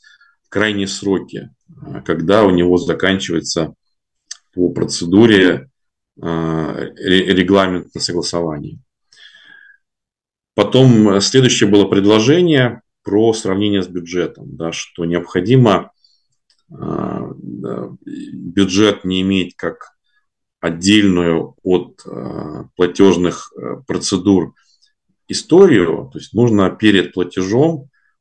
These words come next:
уметь, э, сверять с бюджетом. Вроде кажется простая вещь,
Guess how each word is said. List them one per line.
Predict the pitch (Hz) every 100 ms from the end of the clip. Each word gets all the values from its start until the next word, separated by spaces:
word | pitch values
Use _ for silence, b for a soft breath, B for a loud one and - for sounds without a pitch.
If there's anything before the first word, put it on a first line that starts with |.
| _
уметь, | 87 92 107 110 107 - -
э, | 87 82 80 80 80 - _ _ _
сверять | - - 95 117 127
с |
бюджетом. | 101 95 90 78 82
Вроде | 101 120
кажется | 117 113 107 104
простая | 104 104 - 113
вещь, | 113 175 202 196 -